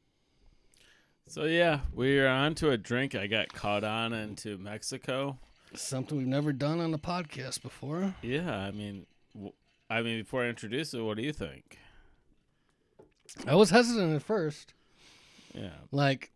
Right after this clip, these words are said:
Speaker 2: I was like, "Well, okay, I guess I get the vanilla aspect of it, but still vodka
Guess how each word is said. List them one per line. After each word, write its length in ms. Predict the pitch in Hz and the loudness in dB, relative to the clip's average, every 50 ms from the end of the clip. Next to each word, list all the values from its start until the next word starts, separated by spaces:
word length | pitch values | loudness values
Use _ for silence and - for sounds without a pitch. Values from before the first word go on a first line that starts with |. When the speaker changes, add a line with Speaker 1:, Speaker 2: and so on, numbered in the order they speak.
| _ _ _ _ _ _ - _ _ _ - - _ _ _ | _ _ _ _ _ _ -20 _ _ _ -20 -20 _ _ _
Speaker 2:
I 60 | - - | -10 -10
was 140 | - - | -8 -8
like, 200 | 160 160 156 151 | -8 -6 -6 -4
"Well, 300 | 160 170 165 160 160 151 - - - - - - - - | -4 -4 -6 -6 -8 -12 -14 -16 -18 -20 -18 -16 -14 -14
okay, 280 | 147 147 - 170 156 147 | -12 -4 -2 0 0 2
I 100 | 135 135 | 0 -2
guess 500 | 123 135 151 156 156 - - - - 135 | 0 2 2 2 2 2 0 -2 -2 -2
I 140 | 143 135 | -2 -2
get 260 | 127 123 151 156 151 - | 2 4 4 2 4 2
the 80 | 151 | 0
vanilla 480 | 131 131 127 123 123 127 135 143 135 127 | 2 2 2 2 2 2 2 2 2 4
aspect 520 | 123 123 120 - - 131 123 117 _ - | 2 2 2 2 2 2 0 0 _ 0
of 160 | 117 117 120 | -2 0 2
it, 140 | 135 139 123 110 | 0 -2 0 -2
but 120 | 113 104 | -6 -4
still 340 | - - _ - 135 127 117 | -4 -4 _ -2 0 0 -2
vodka 680 | 98 104 110 117 127 - _ - 151 147 143 143 | -2 -2 -2 -2 -2 -2 _ -2 0 2 2 0